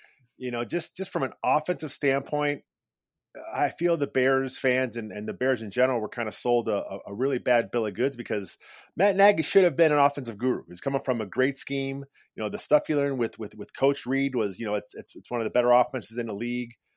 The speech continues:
You know, but what he did in Chicago was not that. I mean, he tried to put his own spin on things, and, and just seeing the offense, you know,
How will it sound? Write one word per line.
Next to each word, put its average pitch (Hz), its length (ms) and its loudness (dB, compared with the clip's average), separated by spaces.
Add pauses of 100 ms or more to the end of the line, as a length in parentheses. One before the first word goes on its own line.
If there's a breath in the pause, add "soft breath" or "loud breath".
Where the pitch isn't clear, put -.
(340)
You 151 100 -14
know, 160 160 -2
but 147 280 4 (180)
what 147 280 2
he 165 120 -2
did 156 160 2
in 156 80 0
Chicago 147 540 4
was 127 200 0
not 117 300 2
that. 82 180 -2
I 87 60 -6
mean, 92 140 -12
he 127 120 -4
tried 127 220 -2
to 120 60 -4
put - 180 -4
his 123 100 -4
own 127 160 2
spin 131 240 -4
on 123 200 -2
things, 120 520 -6 (420 soft breath)
and, 123 240 0
and 120 260 -4
just 147 180 -4
seeing 180 320 0
the 139 120 2
offense, 135 640 6
you 131 80 -4
know, 110 280 0